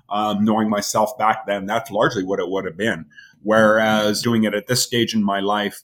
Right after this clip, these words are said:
it was a process. It was a journey. Yeah, maybe it all came out of the, the ashes of kind of a joke.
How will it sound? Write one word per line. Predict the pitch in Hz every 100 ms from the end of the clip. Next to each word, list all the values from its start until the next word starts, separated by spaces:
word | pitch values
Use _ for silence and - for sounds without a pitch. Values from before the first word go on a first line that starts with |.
| _
it | -
was | 139 135
a |
process. | 131 147 139 - 80 127
It | 131
was | 120
a | 113
journey. | 95 104 131 101 78 120
Yeah, | 131
maybe | 135 135 139
it | 127
all | 110 120
came | - 120 117
out | 113
of | 113 -
the, | 101 95
the | 104 95
ashes | 110 - 117
of | 110 -
kind | 110 107
of | 98
a | 87
joke. | - 92 117 -